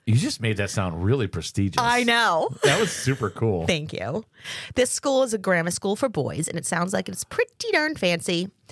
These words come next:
Speaker 2: He then went on to attend Wakefield Cathedral, where he enjoyed singing in the choir. So he still kept his roots for the singing and the,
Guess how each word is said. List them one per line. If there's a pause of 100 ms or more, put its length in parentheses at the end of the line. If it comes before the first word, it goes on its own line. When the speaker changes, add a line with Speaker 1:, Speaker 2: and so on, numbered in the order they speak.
(340)
Speaker 2:
He
then
went
on
to
attend
Wakefield
Cathedral, (280)
where
he
enjoyed
singing
in
the
choir.
So
he
still
kept
his
roots
for
the (440)
singing
and
the,